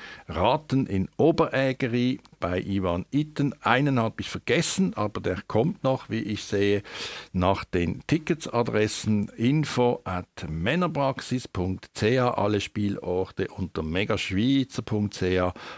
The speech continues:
Und hier ist er, der verlorene Gangene, am Freitag, dritter Mai, im Restaurant Rössle in Dürrenast in Thun. So, und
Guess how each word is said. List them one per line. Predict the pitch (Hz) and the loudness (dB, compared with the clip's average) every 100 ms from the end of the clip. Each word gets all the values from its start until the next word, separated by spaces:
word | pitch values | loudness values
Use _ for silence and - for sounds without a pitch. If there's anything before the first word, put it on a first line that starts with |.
| - | -6
Und | 85 78 | -4 -2
hier | - 98 90 | -2 0 2
ist | - 214 - | 2 4 4
er, | 202 | 6
der | 170 | 4
verlorene | - 147 147 135 131 123 | 4 4 6 4 2 0
Gangene, | 117 110 107 104 98 - - - - | 2 2 2 0 -2 -4 -14 -14 -4
am | 92 85 | -2 -2
Freitag, | - 90 101 156 202 165 160 143 - | -2 2 6 6 6 6 4 4 -2
dritter | 98 90 131 160 - | -2 2 0 0 -2
Mai, | 123 95 95 | 0 2 0
im | 98 - 82 | 0 -2 -4
Restaurant | 80 95 - 90 85 82 | -2 -4 -4 -4 -2 -4
Rössle | 69 82 143 - 123 | -4 0 -2 -2 -2
in | 120 95 87 | 0 0 0
Dürrenast | 85 87 90 85 - - - | 0 2 2 0 -4 -10 -12
in | - 98 92 - - | -6 -2 -4 -2 4
Thun. | 185 226 98 | 6 6 4
So, | - 220 160 - - | 2 4 4 0 -2
und | 123 120 - | 0 0 -4